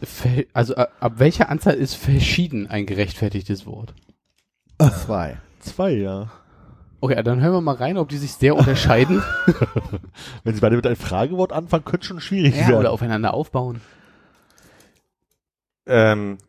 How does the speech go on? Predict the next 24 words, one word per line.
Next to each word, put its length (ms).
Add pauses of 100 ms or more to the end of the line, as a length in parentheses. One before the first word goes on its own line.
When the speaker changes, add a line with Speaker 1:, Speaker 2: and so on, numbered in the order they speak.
(340)
Speaker 4:
na 160
ja, 360 (120)
jetzt, 180
jetzt 320
bin 100
ich 120
in 60
der 80
Bredouille, 500
dass 160
ich 80
natürlich 420
Einleitungsfragen 920
habe, 180
die 200
zählen 260
da 60
Speaker 3:
Bredouille. 80
Speaker 4:
nicht 200
mit. 220 (200)
Was? 280
Speaker 1:
Ah, 160
süße 280
Bredouille. 520